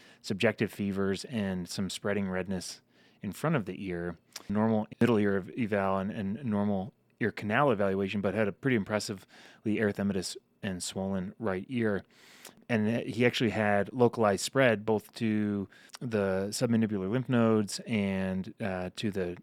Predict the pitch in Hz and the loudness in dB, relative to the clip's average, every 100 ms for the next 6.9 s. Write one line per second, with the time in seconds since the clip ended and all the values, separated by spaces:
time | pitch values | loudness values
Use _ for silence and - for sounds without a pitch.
0 | - 98 92 95 98 110 92 - 135 117 | -14 -14 -14 -16 -6 -6 0 4 4 4
1 | - - 107 92 - _ - - _ - | -2 -6 -6 -8 -10 _ -20 -20 _ -12
2 | 98 92 92 - 117 104 113 104 92 - | -10 -10 -12 -4 0 0 0 -2 -4 -10
3 | _ _ _ _ _ _ _ _ - 98 | _ _ _ _ _ _ _ _ -12 -10
4 | 95 95 104 - - - _ _ - 123 | -10 -12 -14 -18 -20 -20 _ _ -2 2
5 | 107 113 123 110 101 107 104 101 120 - | 2 2 4 4 4 2 2 2 2 2
6 | 104 113 127 101 90 113 95 90 | 0 2 2 0 -2 -4 -2 -6